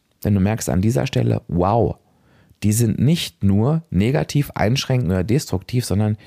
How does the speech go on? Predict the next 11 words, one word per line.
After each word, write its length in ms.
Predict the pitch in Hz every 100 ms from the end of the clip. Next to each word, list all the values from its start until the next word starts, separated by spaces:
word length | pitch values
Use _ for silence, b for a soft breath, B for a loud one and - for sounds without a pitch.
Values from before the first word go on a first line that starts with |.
| -
die 100 | -
beeinflussen 720 | - - 87 - 107 98 85
wirklich 440 | 85 - 107 - - _
mein 240 | 98 98 95
Leben. 440 | 151 208 156 - _ _ _ _ _
Und 180 | - 113
zwar 340 | - 117 113 110 B B B
mein 260 | 104 101 80
Handeln, 520 | 104 104 120 170 247 _ _ _ _ _ _ _ _
meine 240 | 117 117
Entscheidung 720 | 98 101 98 87 87 123 180